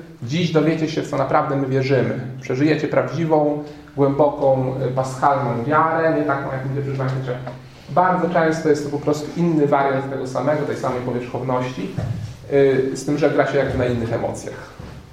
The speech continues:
Gra się jakby na innych emocjach. A ja uważam, tak jak zresztą Kościół naucza, że najważniejszą władzą w człowieku jest rozum i pewne rzeczy też trzeba przyjąć rozumem. Y, kiedy ja mówię takie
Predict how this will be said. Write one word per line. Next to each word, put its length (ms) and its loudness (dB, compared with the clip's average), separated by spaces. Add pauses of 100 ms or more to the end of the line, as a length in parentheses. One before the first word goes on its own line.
(240)
Gra 180 -2
się 100 -4
jakby 180 -4
na 60 -2
innych 240 -4
emocjach. 380 -6 (720)
A 140 4
ja 220 6 (100)
uważam, 520 2 (680)
tak 160 2
jak 120 2
zresztą 320 4
Kościół 360 2
naucza, 380 4 (840)
że 80 -4
najważniejszą 680 4
władzą 280 4
w 180 -4
człowieku 340 0
jest 200 2
rozum 520 2
i 40 -2
pewne 240 4
rzeczy 260 2
też 180 0
trzeba 440 0 (800)
przyjąć 360 2
rozumem. 420 4 (800)
Y, 40 2 (140)
kiedy 160 2
ja 160 4
mówię 160 2
takie 380 2